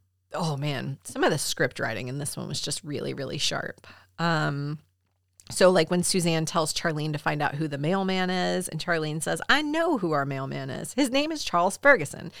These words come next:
He's sixty years old. He has arthritis real bad, has about twelve grandchildren, and is very sweet."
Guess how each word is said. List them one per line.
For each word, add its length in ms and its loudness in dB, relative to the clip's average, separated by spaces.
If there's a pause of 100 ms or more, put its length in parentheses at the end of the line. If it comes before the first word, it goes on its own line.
(140)
He's 180 -2
sixty 300 0
years 240 -2
old. 220 0
He 60 -8
has 180 -8
arthritis 520 2
real 140 6
bad, 380 2 (260)
has 160 2
about 220 -2
twelve 280 2
grandchildren, 540 0
and 100 -2
is 160 -10 (140)
very 240 4
sweet." 340 -4